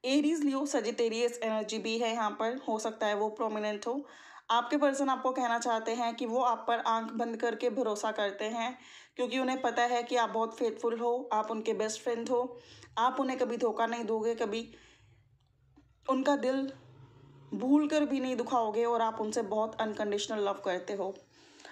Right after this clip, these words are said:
आपके पर्सन आपको कहना चाहते हैं, the next card is माइस। सेवन नंबर इंपॉर्टेंट हो सकता है, ट्वेंटी थ्री इंपॉर्टेंट हो सकता है, थ्री नंबर प्रोमिनेंट हो सकता है।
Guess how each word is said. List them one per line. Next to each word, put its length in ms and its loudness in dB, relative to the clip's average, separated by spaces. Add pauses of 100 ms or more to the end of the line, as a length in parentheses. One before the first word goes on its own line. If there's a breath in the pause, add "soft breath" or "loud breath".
(340 loud breath)
आपके 280 2
पर्सन 360 2
आपको 240 0
कहना 300 0
चाहते 340 0
हैं, 320 0
the 100 0
next 340 -2
card 300 2
is 240 -2 (320)
माइस। 500 0 (100)
सेवन 340 0
नंबर 260 0
इंपॉर्टेंट 460 -2
हो 80 0
सकता 300 -2
है, 60 2
ट्वेंटी 260 -2
थ्री 180 -4
इंपॉर्टेंट 520 -2
हो 60 -2
सकता 300 -6
है, 220 -6 (800 loud breath)
थ्री 200 4
नंबर 260 2
प्रोमिनेंट 500 0
हो 80 0
सकता 340 -2
है। 160 2